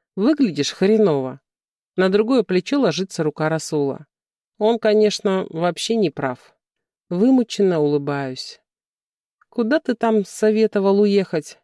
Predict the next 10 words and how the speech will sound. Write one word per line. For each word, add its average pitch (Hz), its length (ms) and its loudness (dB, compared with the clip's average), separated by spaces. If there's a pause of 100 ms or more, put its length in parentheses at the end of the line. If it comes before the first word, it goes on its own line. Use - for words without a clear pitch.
(560)
«В 160 80 -10
Якутию?» 185 720 -2 (880)
«Отставить 175 680 -2
Якутию», 156 600 -4 (260)
хмурится. 135 560 -8 (720)
«Так 196 180 0
в - 60 -20
конце 185 400 0
рабочего 180 480 0
дня 208 340 2